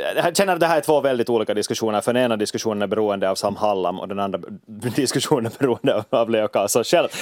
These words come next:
Och där vill jag också säga att, att jag fick nog upp ögonen för honom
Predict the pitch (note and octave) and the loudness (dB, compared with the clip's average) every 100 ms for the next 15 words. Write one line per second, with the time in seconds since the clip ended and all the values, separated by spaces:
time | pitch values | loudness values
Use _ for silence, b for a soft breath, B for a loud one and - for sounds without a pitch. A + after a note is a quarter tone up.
0 | B B E3 G3+ E3 D3+ D3+ B2+ C#3+ E3+ | B B 2 4 2 2 0 0 0 0
1 | E3+ F3+ C#3+ A#2+ A#2+ A2+ A#2 G#2+ F#2+ F#2+ | 0 0 2 2 2 0 0 0 -4 -2
2 | G#2 G2+ F#2+ F2 | 0 0 -2 -4